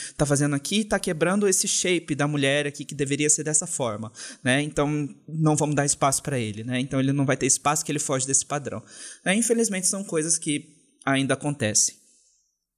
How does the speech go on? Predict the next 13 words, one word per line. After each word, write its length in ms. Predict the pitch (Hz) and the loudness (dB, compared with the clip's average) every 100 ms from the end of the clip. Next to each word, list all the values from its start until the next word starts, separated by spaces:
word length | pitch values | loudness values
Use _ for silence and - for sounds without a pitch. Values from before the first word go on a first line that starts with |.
| _ _ _ _ _ _ _ _ _ _ _ _ _ _ _ _ _ _ _ _ _ _ _ _ _ _ _ _ _ _ _ _ _ - - | _ _ _ _ _ _ _ _ _ _ _ _ _ _ _ _ _ _ _ _ _ _ _ _ _ _ _ _ _ _ _ _ _ -10 10
É, 720 | 160 156 156 151 147 139 120 113 _ | 10 10 6 4 4 2 0 -4 _
então, 340 | 135 139 214 233 | -8 2 2 4
na 100 | 180 | 0
verdade, 480 | 196 196 175 190 - - - | 2 2 0 -2 -10 -14 -20
quanto 140 | 175 | -16
tempo 180 | - 135 | -16 -14
a 40 | |
gente 140 | 123 117 | -10 -8
já 60 | |
deu 120 | 117 - | -8 -10
aqui? 220 | - - _ _ _ _ _ - 427 - - - 302 220 120 | -12 -14 _ _ _ _ _ -20 -20 -20 -20 -20 -18 -10 0
Já, 240 | 131 117 | 2 2
né? 180 | 120 | -2